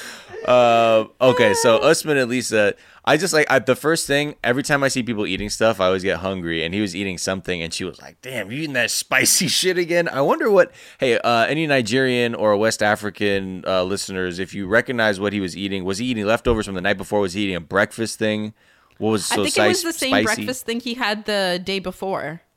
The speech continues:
Speaker 1: What was it?
Speaker 2: Or, like, similar,
Speaker 1: I
Speaker 2: 'cause
Speaker 1: didn't
Speaker 2: it was,
Speaker 1: even
Speaker 2: like,
Speaker 1: look.
Speaker 2: pasta and some other stuff and, like, spicy.
Speaker 1: Pasta?
Speaker 2: It's, it looked good to me.
Speaker 1: Hmm.
Speaker 2: Noodles?
Speaker 1: I
Speaker 2: You know
Speaker 1: don't
Speaker 2: what I
Speaker 1: know.
Speaker 2: mean?
Speaker 1: I don't know. That's why I'm asking K ones.
Speaker 2: Some nudes?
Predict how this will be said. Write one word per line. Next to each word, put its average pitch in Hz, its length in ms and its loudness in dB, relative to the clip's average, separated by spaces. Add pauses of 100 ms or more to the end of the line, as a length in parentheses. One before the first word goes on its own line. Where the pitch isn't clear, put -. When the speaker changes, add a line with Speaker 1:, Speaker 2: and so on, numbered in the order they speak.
(680)
Speaker 1:
What 107 180 -2
was 107 200 -4
it? - 60 -6
Speaker 2:
Or, 190 40 -2
like, 180 180 -4
similar, 196 540 -2
Speaker 1:
I - 20 -12
Speaker 2:
'cause 107 180 -2
Speaker 1:
didn't 123 40 0
Speaker 2:
it - 100 0
was, - 60 -
Speaker 1:
even - 40 -6
Speaker 2:
like, 95 120 0
Speaker 1:
look. 82 100 -2
Speaker 2:
pasta 190 420 -4
and 196 260 -4
some 185 160 -8
other 170 200 -6
stuff 202 440 -6
and, 160 120 -10
like, 160 180 -10
spicy. 220 680 -10 (140)
Speaker 1:
Pasta? - 460 -12
Speaker 2:
It's, 254 160 -10
it 233 120 -8
looked 247 260 -2
good 214 240 -4
to 165 120 -12
me. 165 460 -8 (260)
Speaker 1:
Hmm. 113 200 -12
Speaker 2:
Noodles? 269 640 -4 (240)
Speaker 1:
I - 100 -10
Speaker 2:
You 220 60 -6
know 226 120 -4
Speaker 1:
don't - 0 -
Speaker 2:
what 240 60 -2
I 254 140 -6
Speaker 1:
know. 381 60 -6
Speaker 2:
mean? 392 80 -12 (120)
Speaker 1:
I - 100 -6
don't 131 120 -2
know. 110 100 -2
That's 120 160 -2
why 127 60 -2
I'm 117 100 -2
asking 113 340 -4
K 127 180 -6
ones. 90 220 -6
Speaker 2:
Some 240 180 -2
nudes? 277 680 -2